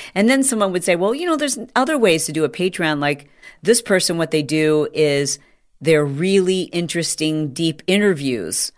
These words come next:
are the ones that they put on Patreon." I'm like, "Okay, yeah, I can't do that either. No, I, I don't want to do that either." You know, so I had all these reasons why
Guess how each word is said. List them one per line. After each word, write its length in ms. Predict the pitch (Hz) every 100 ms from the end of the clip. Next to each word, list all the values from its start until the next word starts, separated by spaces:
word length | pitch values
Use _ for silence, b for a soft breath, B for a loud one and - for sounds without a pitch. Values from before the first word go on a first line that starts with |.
| _
are 140 | 147 151
the 120 | 151
ones 580 | 135 139 135 135 135 - b -
that 80 | 139
they 100 | 156
put 160 | 156
on 100 | 131
Patreon." 400 | 131 139 127 131
I'm 80 | 123
like, 160 | 123 -
"Okay, 520 | 170 170 131 127 131 _ _ -
yeah, 200 | 180 180
I 40 |
can't 240 | 180 190
do 120 | 175 156
that 180 | 147
either. 380 | 139 127 101 65 -
No, 220 | 165 160
I, 240 | 160 -
I 20 |
don't 140 | 170 180
want 160 | 170
to 60 | 160
do 140 | 147
that 180 | 147 135
either." 360 | 131 117 90 - _ _ _ _ _
You 100 | -
know, 40 | 208
so 140 | 240
I 120 | 220
had 220 | 233 220 175
all 240 | 196 247
these 240 | 277 233 165
reasons 560 | 147 196 208 185 165
why 480 | 147 147 143 143 143